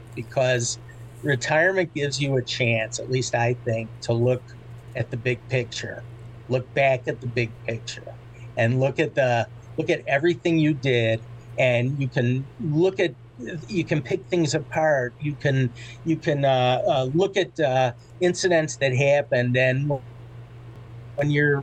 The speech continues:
when you're working, you're on the day-to-day kind of stuff at all. But when you retire, sometimes you get a chance to look at overall the big picture and see, "You know what?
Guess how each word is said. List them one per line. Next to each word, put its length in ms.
when 180
you're 120
working, 400
you're 120
on 60
the 80
day-to-day 380
kind 100
of 60
stuff 320
at 100
all. 320
But 80
when 180
you 80
retire, 600
sometimes 460
you 60
get 140
a 60
chance 440
to 60
look 240
at 80
overall 440
the 100
big 280
picture 360
and 120
see, 180
"You 80
know 140
what? 220